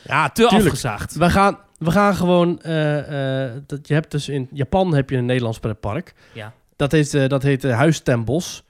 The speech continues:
Speaker 1: Dat gaan we gewoon nabouwen.
Speaker 2: Nee, we moeten, oké, we gaan hier een aflevering over opnemen. Goed idee, Stephanie.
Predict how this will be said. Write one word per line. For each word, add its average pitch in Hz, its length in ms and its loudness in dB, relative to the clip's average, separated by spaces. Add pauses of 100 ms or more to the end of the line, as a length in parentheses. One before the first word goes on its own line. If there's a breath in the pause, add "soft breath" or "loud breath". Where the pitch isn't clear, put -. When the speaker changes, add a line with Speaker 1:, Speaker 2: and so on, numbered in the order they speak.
(140)
Speaker 1:
Dat 156 160 -4
gaan 143 140 0
we 123 60 0
gewoon 123 140 -2
nabouwen. 113 480 0 (300)
Speaker 2:
Nee, 139 640 -2
we 151 60 -12
moeten, 151 360 -10
oké, 127 180 -16
we 147 80 -10
gaan 277 160 0
hier 285 160 -2
een 254 60 -6
aflevering 214 360 0
over 185 120 -2
opnemen. 113 380 -10 (200 loud breath)
Goed - 220 4
idee, 170 320 -4
Stephanie. 104 460 -14